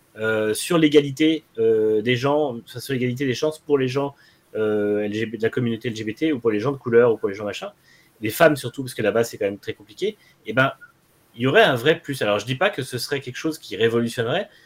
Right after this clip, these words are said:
mais ça serait logique de dire : « On y va là-bas pour faire une vraie campagne », et faire la vraie campagne. Parce qu'aujourd'hui, ils disent : « Oui, on va là-bas pour, euh, pour ouvrir les yeux des gens », et en fait, au final, c'est les pilotes qui doivent s'en charger avec un casque ou avec machin. Donc, c'est un peu dommage.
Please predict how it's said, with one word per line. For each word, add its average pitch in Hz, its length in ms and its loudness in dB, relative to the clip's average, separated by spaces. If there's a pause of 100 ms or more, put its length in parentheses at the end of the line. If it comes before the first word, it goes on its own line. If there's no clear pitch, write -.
(220)
mais 113 80 -2
ça 143 160 2
serait - 180 0
logique 180 560 -2
de 127 80 -2
dire : « 131 300 0
On 110 80 -4
y 113 100 -6
va 117 100 2
là-bas 117 260 0
pour 120 180 -12
faire 117 160 -6
une 101 100 -8
vraie 113 160 -6
campagne », 180 440 -6 (380)
et 214 120 4
faire 214 180 2
la 160 80 6
vraie 127 140 2
campagne. 175 340 -2
Parce 135 140 -8
qu'aujourd'hui, 170 300 0
ils 185 60 -6
disent : « 147 180 -6
Oui, 180 80 2
on 151 80 0
va 131 100 2
là-bas 131 260 6
pour, 107 300 -4
euh, 98 200 0
pour 110 120 -6
ouvrir 120 180 2
les 110 240 -2
yeux 123 80 0
des 110 140 -2
gens », 156 260 -4 (480)
et 104 100 0
en 104 60 4
fait, 175 160 2
au 143 40 6
final, 160 220 4
c'est 127 140 -4
les 104 60 -2
pilotes 156 260 6
qui 131 80 -2
doivent 117 100 4
s'en 110 140 -8
charger 120 260 -2
avec 147 180 2
un 110 100 -2
casque 156 340 0
ou - 20 -2
avec 104 180 -2
machin. 113 320 -6
Donc, 95 180 -14
c'est - 200 -8
un 95 60 -6
peu - 100 -12
dommage. 139 380 -2